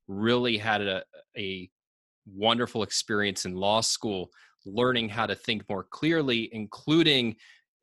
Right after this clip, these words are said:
one of the things they were stressing to me as somebody who's never gone to law school was that it's the best training in learning how to think like somebody who's not starting from your starting point and your premises.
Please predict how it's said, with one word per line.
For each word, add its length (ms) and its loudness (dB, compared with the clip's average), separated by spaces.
one 200 -2
of 60 -2
the 80 -6
things 240 -4
they 120 0
were 100 -2
stressing 480 -2
to 60 -2
me 160 4
as 100 -2
somebody 260 -2
who's 160 -8
never 240 0
gone 440 0
to 100 -8
law 220 0
school 420 -4
was 320 -2
that 280 0
it's 240 -6
the 100 -2
best 380 0
training 540 0
in 200 -6
learning 400 0
how 220 -2
to 100 -4
think 460 -4
like 140 -2
somebody 320 0
who's 180 -2
not 240 0
starting 500 -2
from 300 -8
your 260 0
starting 480 -2
point 340 -8
and 120 -10
your 140 -8
premises. 760 -2